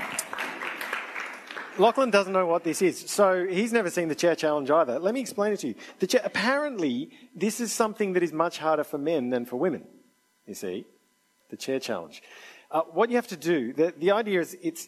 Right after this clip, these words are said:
it's to do with, stand, oh, okay, come up back, I'll, I'll get you to demo. What you've gotta do, uh, you have to take from the wall three,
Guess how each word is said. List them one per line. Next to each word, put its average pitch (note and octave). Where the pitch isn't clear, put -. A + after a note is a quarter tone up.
it's E3
to D#3+
do G3+
with, G#3+
stand, G3+
oh, E3
okay, G3
come G3
up D#3+
back, A#2
I'll, C3+
I'll C#3
get D3+
you C#3
to C3+
demo. A#2+
What F3+
you've A3+
gotta G3+
do, B2
uh, D3+
you D#3+
have G3
to A#3
take C#3+
from D#3+
the F3
wall D3
three, G#3